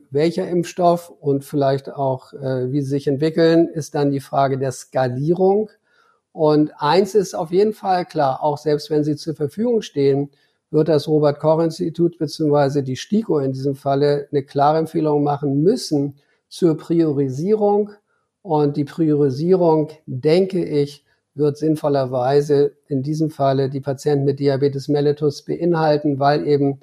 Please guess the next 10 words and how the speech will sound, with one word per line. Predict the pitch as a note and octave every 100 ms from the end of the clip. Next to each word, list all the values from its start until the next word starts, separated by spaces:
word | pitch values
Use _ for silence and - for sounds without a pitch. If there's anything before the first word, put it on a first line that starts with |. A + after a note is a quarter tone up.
| _ -
bei | C#3+
Erkrankung | D#3 D3+ - C#3+ C#3+ C#3+ C#3
der | C3+ B2+
Verlauf | - C#3+ C3 C3 D3 D3 - _ _
ein | C3 B2+
höheres | C#3+ C3 C#3
Risiko | C3 B2 - A#2+
hat | A#2+
für | - C#3
Sterblichkeit. | A#2 G2+ - - A#2